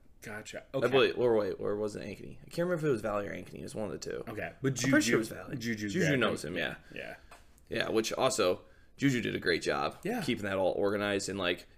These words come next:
Speaker 2: getting the lineups ready. Like, and we had some kids to spare in, like, the Freeborn Felons, uh, Academy squad needed some
Speaker 1: Minnesota guys.
Speaker 2: Yeah, they needed some,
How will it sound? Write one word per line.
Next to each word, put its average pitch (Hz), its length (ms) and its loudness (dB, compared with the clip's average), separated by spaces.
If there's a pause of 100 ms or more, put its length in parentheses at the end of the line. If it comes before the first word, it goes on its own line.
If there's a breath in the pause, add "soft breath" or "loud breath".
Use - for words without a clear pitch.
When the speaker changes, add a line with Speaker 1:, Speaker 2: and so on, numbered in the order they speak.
Speaker 2:
getting 117 180 0
the 104 60 -2
lineups 95 500 0
ready. 101 240 4
Like, 92 220 2
and 123 180 2
we 147 160 4
had 156 220 6
some 107 100 -4
kids 117 220 2
to 98 60 -6
spare 113 280 6
in, 104 100 6
like, 95 140 0
the 87 60 -2
Freeborn 101 440 0
Felons, 101 760 2
uh, 90 260 0
Academy 90 440 -4
squad 92 380 -2
needed 95 240 0
some 110 80 4
Speaker 1:
Minnesota 104 460 0
guys. 113 380 -4
Speaker 2:
Yeah, 107 240 8
they 107 160 2
needed 101 240 0
some, 95 340 -2